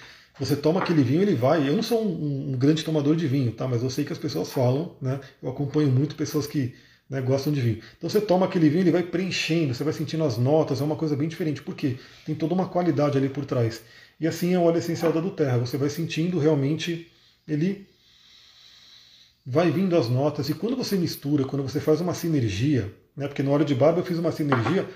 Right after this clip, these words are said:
olha só, eu vou até co-, compartilhar com vocês aqui, cadê o, o meu caderninho? Que eu fiz uma sinergia bem interessante, né, no óleo de barba, eu anotei aqui, que eu coloquei patchouli, que é um óleo maravilhoso também,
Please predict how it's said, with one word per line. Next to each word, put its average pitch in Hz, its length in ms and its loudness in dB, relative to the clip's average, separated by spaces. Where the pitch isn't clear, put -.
olha 214 160 2
só, 160 160 4
eu 131 60 6
vou 147 100 6
até 226 200 2
co-, 277 240 -4
compartilhar 247 580 -4
com 196 140 -4
vocês 180 340 -2
aqui, 170 160 -4
cadê 170 220 0
o, 117 340 2
o 147 80 -12
meu 135 140 -2
caderninho? 139 640 0
Que 156 60 -6
eu 127 40 -4
fiz 147 140 -2
uma 151 160 2
sinergia 147 360 2
bem 131 160 2
interessante, 160 720 -4
né, 131 160 -4
no 131 140 -2
óleo 127 120 2
de 120 100 0
barba, 127 300 2
eu 127 60 2
anotei 131 320 0
aqui, 131 420 -4
que - 80 -4
eu 160 40 2
coloquei 180 360 6
patchouli, 233 720 2
que - 80 -10
é 139 40 2
um 131 80 2
óleo 131 120 0
maravilhoso 131 520 2
também, 135 420 0